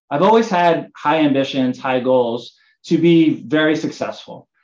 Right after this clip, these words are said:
Um, and that success then being able to translate to me giving more to the charities that I give to, being able to impact others in a way that I would never be able to do if I only had average success.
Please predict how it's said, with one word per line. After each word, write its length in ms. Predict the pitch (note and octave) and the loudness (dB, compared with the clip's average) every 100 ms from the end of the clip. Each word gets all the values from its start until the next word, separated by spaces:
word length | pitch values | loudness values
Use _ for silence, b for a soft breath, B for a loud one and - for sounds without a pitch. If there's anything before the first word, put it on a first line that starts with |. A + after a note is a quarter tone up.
| _ - | _ -4
Um, 480 | C#3 C3+ C3 B2 C3+ | 0 2 2 0 0
and 400 | D#3+ D#3+ D#3 C3 | 2 2 2 2
that 220 | E3 E3 | 0 0
success 600 | - - - A3 F3 E3 | -4 -8 -2 0 0 0
then 200 | D#3+ D3+ | 0 2
being 180 | C#3+ D3+ | 2 2
able 200 | D#3 D3+ | 2 0
to 80 | C#3 | -2
translate 560 | - E3 E3 D#3+ C#3+ C3+ | -6 -2 -2 0 -2 -4
to 120 | D3 | -2
me 420 | C#3+ D3+ C#3+ - - _ _ A2+ | 2 4 2 0 -12 _ _ -2
giving 360 | D#3 F#3 F#3+ | 2 4 4
more 200 | D#3+ E3+ E3+ | 4 4 2
to 80 | D3 | -2
the 120 | D3 | -4
charities 420 | - D3 C#3+ C3+ | -2 0 0 0
that 100 | C#3 | 0
I 80 | B2+ | 0
give 300 | C3 B2 - | -2 -4 -4
to, 380 | C3 B2 A#2 - _ _ _ C#3 B2 | -2 -2 -2 -8 _ _ _ -12 2
being 220 | E3+ F3+ | 4 4
able 200 | F3 E3+ | 4 2
to 320 | E3+ C#3+ B2+ - _ - | 0 0 -2 -8 _ -2
impact 520 | G3 G3+ F#3 D3 - - - | 2 2 2 -4 -8 -10 0
others 440 | G3 F#3+ D3+ D3 | 2 4 2 0
in 160 | D3+ D#3 | -2 -2
a 40 | |
way 240 | C3+ C#3+ D3 | 0 2 2
that 120 | C#3+ | 0
I 100 | C3+ | 0
would 240 | C3 A#2+ - | 0 -4 -4
never 320 | D3 F3 F#3 | 0 2 4
be 160 | D#3+ D#3+ | 2 2
able 240 | D3 C3 | 2 -2
to 40 | |
do 360 | A#2 D#3+ D3+ C#3 | 0 2 4 2
if 260 | C#3 C#3 - | -4 -8 -8
I 260 | C3 C#3 | -4 0
only 260 | C#3 C#3+ C3+ | 0 -2 -4
had 460 | C#3+ C#3 C3 B2 - _ _ | -2 0 0 -4 -10 _ _
average 520 | C#3 D#3 E3 C3+ A#2+ - | -2 2 2 0 -6 -10
success. 640 | A2+ - G#2 - - | -14 -10 -10 -10 -14